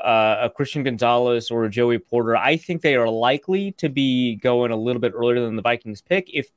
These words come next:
one of those three falls to where the Vikings pick, I think it would make a lot of sense. But, I mean, this class is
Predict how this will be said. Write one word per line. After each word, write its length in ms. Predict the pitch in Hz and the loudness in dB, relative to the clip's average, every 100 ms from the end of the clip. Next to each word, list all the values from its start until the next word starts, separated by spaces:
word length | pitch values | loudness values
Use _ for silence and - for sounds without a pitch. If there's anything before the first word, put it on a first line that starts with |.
| _ | _
one 280 | 117 135 208 | -6 0 0
of 120 | 185 | 2
those 200 | 170 156 | 0 0
three 200 | - 139 | -2 -4
falls 380 | - 127 127 120 | 0 2 2 -2
to 100 | 110 | -6
where 120 | 117 | -6
the 80 | 95 | 0
Vikings 400 | 110 - 101 - | -2 -2 -20 -8
pick, 240 | 101 90 - - - _ | -6 -6 -12 -20 -20 _
I 60 | - | -2
think 100 | 131 | 0
it 40 | |
would 100 | 123 | 0
make 160 | 123 120 | 0 0
a 40 | |
lot 260 | 110 120 135 | 0 2 2
of 60 | |
sense. 360 | 127 - 127 107 | 0 0 0 0
But, 200 | _ 117 | _ -2
I 60 | 143 | 0
mean, 220 | 139 120 | 0 0
this 160 | 190 196 | -2 -2
class 400 | - 214 202 - | 2 4 4 0
is 380 | 151 143 131 | 2 2 0